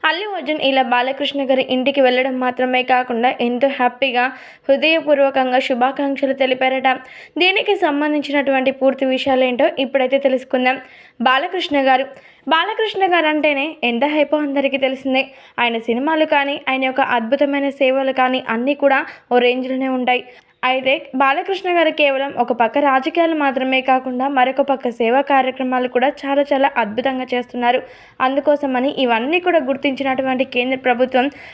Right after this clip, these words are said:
బాలకృష్ణ గారికి అద్భుతంగా పద్మభూషణ్ అవార్డుతో సత్కరించింది.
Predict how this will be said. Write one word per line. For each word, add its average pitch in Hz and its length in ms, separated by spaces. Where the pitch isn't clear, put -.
బాలకృష్ణ 339 560
గారికి 262 400
అద్భుతంగా 254 640
పద్మభూషణ్ 359 680
అవార్డుతో 254 460
సత్కరించింది. 262 680